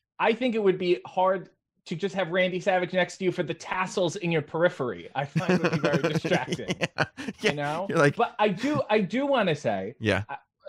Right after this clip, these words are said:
Speaker 1: w-, thank you for having me on, number one. Number two, I'm, I'm kind of dismayed that it is this program. Um,
Speaker 2: <laughs>
Speaker 1: because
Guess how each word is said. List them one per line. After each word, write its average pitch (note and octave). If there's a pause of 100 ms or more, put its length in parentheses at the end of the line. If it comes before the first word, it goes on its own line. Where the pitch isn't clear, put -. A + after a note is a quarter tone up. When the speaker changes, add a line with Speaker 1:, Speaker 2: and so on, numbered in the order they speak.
Speaker 1:
w-, A3+ (140)
thank D#4+
you D#4+
for A3+
having C#3
me C3+
on, D#3
number G3
one. A#3
Number A3+
two, B3 (380)
I'm, G#3+ (100)
I'm A3+
kind C#4+
of G#3
dismayed F#3+
that E3
it E3
is F#3+
this -
program. G2 (460)
Um, D3+
Speaker 2:
<laughs> C#3+
Speaker 1:
because G#3